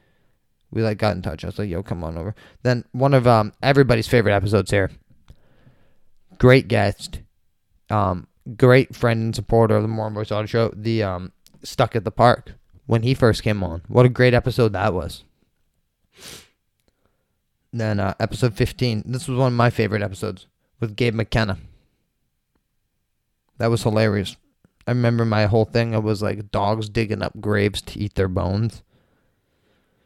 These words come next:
By episode seventeen, I started doing the shorter bonus cup episode, it looks like.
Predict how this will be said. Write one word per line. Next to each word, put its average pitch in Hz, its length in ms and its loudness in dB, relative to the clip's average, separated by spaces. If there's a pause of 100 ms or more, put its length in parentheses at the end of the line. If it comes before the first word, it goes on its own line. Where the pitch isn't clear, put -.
(480)
By 131 140 6
episode 143 340 4
seventeen, 151 360 2
I 143 60 4
started 139 260 0
doing 139 200 2
the 127 80 4
shorter 143 400 4
bonus 131 420 2
cup - 280 -8
episode, 95 440 -8
it 87 100 -10
looks 104 260 -6
like. 95 360 -6